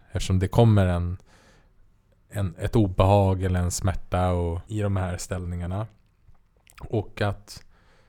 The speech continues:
kunna se, att lära sig själv vad, hur ens upplevelse förändras när man lyckats, när man släpper motståndet.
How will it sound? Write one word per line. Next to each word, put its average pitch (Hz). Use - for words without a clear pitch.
kunna 110
se, 123
att -
lära 120
sig 110
själv 107
vad, 98
hur 107
ens 104
upplevelse 139
förändras 120
när 101
man 98
lyckats, -
när -
man 120
släpper 160
motståndet. -